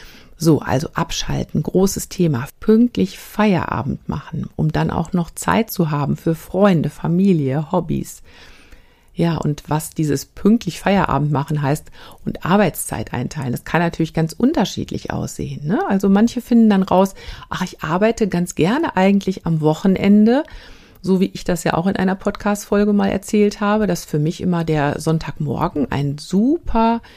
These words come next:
Zeitpunkt war, um meinen Unterricht vorzubereiten, weil mein Mann sich dann immer unsere Jungs geschnappt hat und mit denen im Schwimmbad war und ich konnte in Ruhe am Schreibtisch vor mich hin wursteln.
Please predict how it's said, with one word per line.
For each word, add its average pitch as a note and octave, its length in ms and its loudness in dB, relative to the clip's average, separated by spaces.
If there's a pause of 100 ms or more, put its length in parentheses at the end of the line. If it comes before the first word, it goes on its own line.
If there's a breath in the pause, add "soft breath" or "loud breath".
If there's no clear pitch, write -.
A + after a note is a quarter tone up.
(240 loud breath)
Zeitpunkt F#3+ 600 -2
war, A#3 220 2
um E3 120 2
meinen D3+ 280 0
Unterricht E3 640 -2
vorzubereiten, A#3 960 -2 (420 loud breath)
weil D3+ 260 2
mein D#3+ 300 2
Mann C3+ 320 0
sich C4 160 -2
dann F3 160 -2
immer E3 220 2
unsere C#3+ 240 -2
Jungs C#3 380 -2
geschnappt - 480 -2
hat A#3 160 0
und D3+ 180 -2
mit D#3 220 -2
denen D3 260 0
im D3+ 160 -2
Schwimmbad C#3+ 680 0
war A#3 220 2
und G3 160 -2
ich - 140 -4
konnte A3 300 0
in G#3 120 2
Ruhe B3+ 640 2
am F#3+ 160 2
Schreibtisch - 640 -4
vor - 180 -4
mich D3 160 -4
hin C#3+ 260 -2
wursteln. F3+ 460 -2